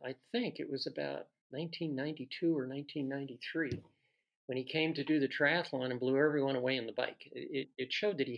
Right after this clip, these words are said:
had, that he had talent. But then when he went and went from, I think it was seventy-sixth to first in the Tour de France in one season, the thought that went through my mind was,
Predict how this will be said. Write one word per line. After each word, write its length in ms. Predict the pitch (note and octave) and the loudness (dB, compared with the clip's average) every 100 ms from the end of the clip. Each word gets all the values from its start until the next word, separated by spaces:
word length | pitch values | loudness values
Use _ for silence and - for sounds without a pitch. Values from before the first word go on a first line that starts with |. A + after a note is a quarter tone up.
| B2 | -4
had, 220 | B2+ A#2+ _ _ _ _ _ _ _ | -4 -6 _ _ _ _ _ _ _
that 80 | C#3+ | -2
he 80 | B2 | 0
had 180 | B2 - | 0 -2
talent. 420 | - G#3+ C#3 - _ _ _ _ - | -2 0 0 0 _ _ _ _ 0
But 180 | C#3 - | 0 4
then 240 | F3+ G3 F3+ | 4 6 6
when 100 | D3+ | 6
he 240 | C#3 C#3+ - | 4 2 -2
went 380 | E3 D#3 D#3 D#3 | -6 0 2 2
and 280 | C3+ C3+ C3 - - _ G3 | 2 0 -2 -6 -18 _ 4
went 300 | D3+ D3+ D3 | 6 6 4
from, 200 | C#3+ C#3 C3 | 2 2 0
I 80 | |
think 300 | C3+ - G#3+ | -2 2 2
it 80 | C#3 | 2
was 180 | B2 - | -2 -2
seventy-sixth 840 | - E3+ F#3 D3+ - - - - | 4 4 6 2 2 0 0 0
to 80 | - | -2
first 520 | - F3 D#3 C3 - - | -2 4 4 4 0 -2
in 180 | D3+ C3 | -2 -2
the 80 | B2+ - | -2 0
Tour 160 | D3+ | 2
de 100 | C3+ | 2
France 380 | - D3 C#3+ C#3 | 0 0 0 0
in 100 | B2+ | -2
one 220 | C3 C3 | -2 -2
season, 640 | B2 - G3 F#3+ B2+ A#2+ A2+ _ _ _ _ _ _ _ _ _ _ _ _ _ | -4 -4 -4 -2 -2 -4 -6 _ _ _ _ _ _ _ _ _ _ _ _ _
the 80 | - | -6
thought 300 | - F3+ G#3+ | 4 6 6
that 140 | E3 C#3+ | 4 4
went 160 | C#3+ | 2
through 220 | - D#3 | 4 4
my 200 | D3 F3+ | 6 4
mind 300 | G3+ A#2+ B2 | 4 2 0
was, 400 | A2+ A#2 A#2+ D3+ | 2 4 4 2